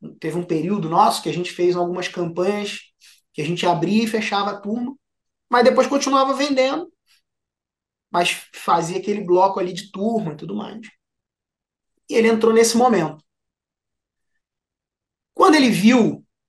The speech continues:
tinha visto a entrevista, viu os conteúdos, ele se interessou, assistiu um vídeo meu, onde eu explicava o R R, ele falou, "Cara, é isso que eu preciso", e comprou.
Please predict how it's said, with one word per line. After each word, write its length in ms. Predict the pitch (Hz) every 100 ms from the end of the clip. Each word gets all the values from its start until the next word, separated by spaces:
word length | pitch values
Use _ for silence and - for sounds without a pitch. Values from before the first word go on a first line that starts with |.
| _ _ _ _
tinha 240 | - 220 202
visto 240 | 175 -
a 40 | 175
entrevista, 680 | 170 175 143 147 147 -
viu 220 | 127 156 214
os 100 | 214
conteúdos, 840 | 196 180 208 196 185 208 214 226
ele 180 | 175 165
se 160 | - 185
interessou, 880 | 175 196 226 - 196 190 226 - _ _ _ _ _ -
assistiu 540 | 220 226 226 - 220
um 80 | 208
vídeo 280 | 170 180 220
meu, 400 | 226 196 196 - _ _ _ _ _ _ _ -
onde 160 | 151
eu 40 | 147
explicava 560 | - 180 - 156 147
o 20 | 156
R 240 | 156 202
R, 240 | 175 196
ele 100 | 220
falou, 240 | - 240 214
"Cara, 240 | 214 190
é 60 | 185
isso 180 | 214 -
que 60 |
eu 80 | 214
preciso", 500 | 220 226 - 180 170
e 60 | 196
comprou. 520 | 220 220 156 147